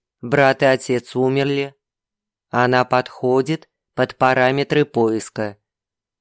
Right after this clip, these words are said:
Необходимо убедиться, что это именно дочь Ноктурны.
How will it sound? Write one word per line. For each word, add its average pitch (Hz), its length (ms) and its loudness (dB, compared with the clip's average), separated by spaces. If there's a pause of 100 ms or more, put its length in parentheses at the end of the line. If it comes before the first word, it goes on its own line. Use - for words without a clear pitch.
(120)
Необходимо 127 920 0
убедиться, 131 760 -2 (300)
что - 360 -2
это 131 320 2
именно 175 880 2
дочь 143 640 -2
Ноктурны. 113 960 -4